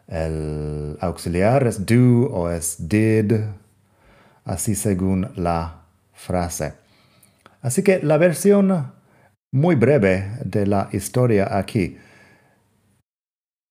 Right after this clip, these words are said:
Si tú dices, "I'm tired"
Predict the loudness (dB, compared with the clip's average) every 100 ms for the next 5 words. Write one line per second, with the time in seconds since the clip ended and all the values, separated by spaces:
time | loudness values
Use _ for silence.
0 | -20 -20 -12 -2 0 0 -2 -2 0 2
1 | 0 2 2 4 2 0 -4 -8 -2 0
2 | 2 2 0 -2 0 2 2 2 2 0
3 | -2 -4